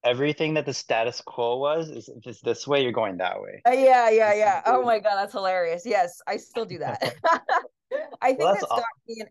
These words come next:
Speaker 2: in a lot of really bad places, but in overall, it has gotten me in some really, really good places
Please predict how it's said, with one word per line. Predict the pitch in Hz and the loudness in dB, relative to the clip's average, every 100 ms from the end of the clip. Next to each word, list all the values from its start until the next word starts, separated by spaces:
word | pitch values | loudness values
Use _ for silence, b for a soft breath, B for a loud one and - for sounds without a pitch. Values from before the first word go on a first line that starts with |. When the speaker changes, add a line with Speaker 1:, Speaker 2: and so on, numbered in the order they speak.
| 208 | -8
Speaker 2:
in | 214 | -4
a | |
lot | 185 185 | -4 -4
of | 190 | -6
really | 175 175 185 | -10 -10 -10
bad | - 156 160 170 | -6 -4 -6 -6
places, | 220 226 247 | -12 -10 -8
but | 196 175 - | -6 -6 -6
in | 175 175 | -8 -2
overall, | 170 180 180 170 156 | 0 0 0 0 0
it | |
has | 175 165 | -2 -8
gotten | 175 156 | -8 -8
me | 160 | -10
in | 156 | -14
some | 156 151 127 127 | -14 -14 -14 -10
really, | 160 151 | -6 -6
really | 135 139 135 135 | -6 -10 -12 -8
good | 165 160 156 | -4 -4 -6
places | - 180 156 143 | -8 -8 -8 -16